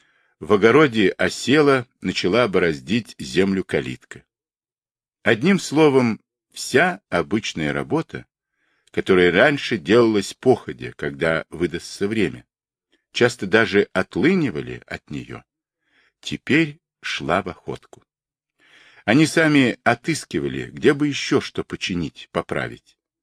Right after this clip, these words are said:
Оба наслаждались работой. Она после муштры казалась праздником.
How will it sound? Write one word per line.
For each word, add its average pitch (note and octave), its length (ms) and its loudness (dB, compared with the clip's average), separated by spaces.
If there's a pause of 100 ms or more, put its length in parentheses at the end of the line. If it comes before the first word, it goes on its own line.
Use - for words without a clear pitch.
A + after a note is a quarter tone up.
(340)
Оба B2+ 240 6
наслаждались B2 840 -2
работой. C2 480 -12 (1200)
Она D#3+ 260 2
после D#3 440 0
муштры B2+ 680 0 (420)
казалась B2 480 -2
праздником. - 680 -6